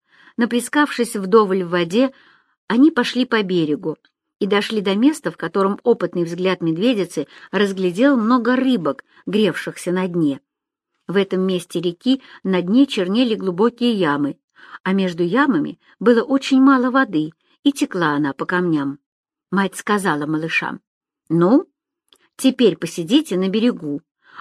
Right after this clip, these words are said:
а я вам покажу новую штуку». Сперва она подошла к одной яме, находившейся пониже,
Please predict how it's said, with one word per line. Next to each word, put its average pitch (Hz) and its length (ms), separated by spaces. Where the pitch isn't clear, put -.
а 143 100
я 190 220
вам 320 160
покажу 302 420
новую 180 560
штуку». 165 640
Сперва 185 540
она 143 200
подошла 156 500
к - 80
одной 156 320
яме, 143 400
находившейся 196 760
пониже, 202 600